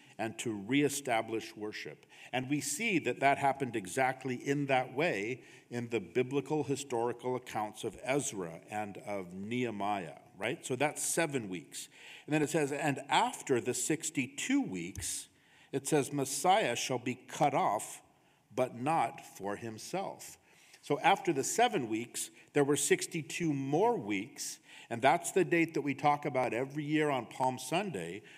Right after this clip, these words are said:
when precisely four hundred and thirty-four years to the day,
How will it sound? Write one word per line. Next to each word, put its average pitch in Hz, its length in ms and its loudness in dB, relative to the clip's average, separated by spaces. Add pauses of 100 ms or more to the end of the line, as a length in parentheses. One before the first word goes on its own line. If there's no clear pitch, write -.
when 135 160 0
precisely 160 800 2
four 160 440 0
hundred 151 440 -4
and 139 100 -8
thirty-four 131 720 -4
years 127 540 0
to 151 240 -2
the 117 160 -2
day, 127 880 -2